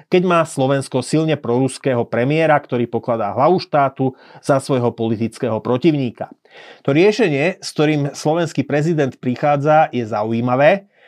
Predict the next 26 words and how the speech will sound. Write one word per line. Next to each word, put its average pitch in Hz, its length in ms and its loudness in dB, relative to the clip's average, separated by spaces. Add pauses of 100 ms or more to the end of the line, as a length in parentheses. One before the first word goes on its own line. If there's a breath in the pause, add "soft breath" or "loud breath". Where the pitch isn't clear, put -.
(180 soft breath)
A 120 160 0
vychádza 160 320 0
z - 80 -20
toho, 175 160 4
že 135 160 2
ruský 156 240 -2
vpád 147 400 0
na 131 160 0
Ukrajinu 139 800 0
bol 120 320 0
porušením 139 560 0
Budapešťanského 135 720 -2
memoranda 113 560 0
z 151 80 0
roku 127 240 -4
tisíc 139 240 -2
deväťsto 127 320 -2
deväťdesiat 123 320 -4
štyri, 175 400 0 (320 loud breath)
ktorým 143 160 2
sa 113 320 -4
Rusko, 151 480 0
U 156 160 0
S 151 160 -2
A 139 240 0
a - 20 -4